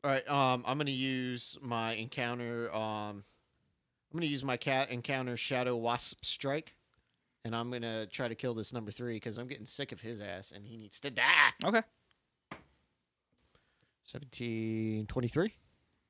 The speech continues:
Speaker 2: Twenty-three is a hit.
Speaker 1: And then this one is two weapons plus my dex mod.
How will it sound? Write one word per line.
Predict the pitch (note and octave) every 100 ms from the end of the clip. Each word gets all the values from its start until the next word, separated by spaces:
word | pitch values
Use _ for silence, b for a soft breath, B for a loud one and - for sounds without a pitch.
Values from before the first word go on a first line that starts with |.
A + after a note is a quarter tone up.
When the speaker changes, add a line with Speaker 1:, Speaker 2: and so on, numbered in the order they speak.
| _
Speaker 2:
Twenty-three | - C3 D3
is | A2+
a |
hit. | A2 G3 - - b b b b b b _ _ _ _
Speaker 1:
And | A#2
then | A#2 A2+
this | C3 D#3
one | E3+ D#3+ D#3 D#3
is | C3 B2+ B2 -
two | - E3+ D#3+ D#3 D3+
weapons | C3+ B2+ A#2+ A#2+ -
plus | - B2+ A2
my | G#2+
dex | F#2+ - -
mod. | G1+ G1+ -